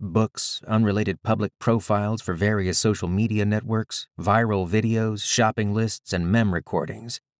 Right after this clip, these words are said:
Even after some extensive filtering, we encountered data that was too recent and entries that were too new, a reminder of how much the outside world had moved on.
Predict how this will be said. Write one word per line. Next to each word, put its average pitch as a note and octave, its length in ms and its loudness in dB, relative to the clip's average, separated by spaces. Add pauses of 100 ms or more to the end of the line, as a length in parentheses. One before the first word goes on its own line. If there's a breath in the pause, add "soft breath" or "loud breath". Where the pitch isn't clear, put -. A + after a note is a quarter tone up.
(320)
Even B2 280 6
after A2 240 2
some F2+ 180 0
extensive G2 600 0
filtering, - 640 -2
we A#2 160 4
encountered A2 440 2
data A2 220 2
that G#2 120 -2
was A2+ 120 -2
too C3 180 2
recent A2 580 0
and G2+ 100 2
entries G#2+ 320 2
that A2+ 120 -2
were G2 80 -2
too A2+ 200 2
new, G#2+ 520 4 (160)
a F#2 80 0
reminder F#2+ 420 2
of D#2+ 80 -2
how A2 160 0
much G2 320 0
the F#2 120 0
outside F#2 340 0
world F2+ 300 0
had D#2 120 -6
moved E2+ 320 -2
on. F#2 440 -2